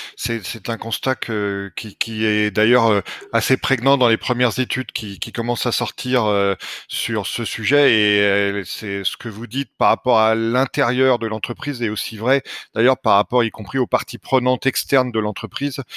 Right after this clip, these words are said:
euh, notamment avec les nouvelles générations qui ont de plus en plus de mal à, à suivre et, euh, à adhérer, euh, à des produits ou des services, euh, proposés par des entreprises dont le projet ne leur convient pas et, euh, c'est ce qu'on voit, euh, encore une fois dans, dans cette période.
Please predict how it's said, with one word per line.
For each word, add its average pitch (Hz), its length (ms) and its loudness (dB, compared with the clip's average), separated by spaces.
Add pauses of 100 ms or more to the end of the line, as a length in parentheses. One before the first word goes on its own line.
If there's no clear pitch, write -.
(260)
euh, 98 420 4
notamment 110 360 0
avec 110 180 -2
les 107 80 -4
nouvelles 107 240 -2
générations 101 480 -2
qui 107 220 -6
ont 98 100 -4
de 98 120 -6
plus 107 240 -10
en 107 60 -4
plus 101 220 -10
de 104 80 0
mal 120 260 4
à, 101 240 6
à 101 120 2
suivre 131 420 0 (360)
et, 113 180 4
euh, 101 200 6
à 104 120 6
adhérer, 110 580 4
euh, 98 380 4
à - 20 2
des 98 140 -4
produits 120 380 -6
ou 120 60 -4
des 104 140 -4
services, 120 520 -4 (360)
euh, 98 140 0
proposés 110 480 -2
par 101 180 2
des 101 180 -2
entreprises 107 520 -6
dont 98 120 -6
le 92 200 -4
projet 110 340 -2
ne 120 60 0
leur 101 140 -2
convient 113 280 0
pas 135 240 4 (320)
et, 101 180 4
euh, 92 460 2
c'est - 220 -8
ce - 100 -2
qu'on 107 140 -6
voit, 113 320 0
euh, 90 680 0
encore 95 260 -4
une 98 80 -4
fois - 160 -4
dans, 107 220 -2
dans 104 140 -4
cette - 200 -6
période. 98 380 0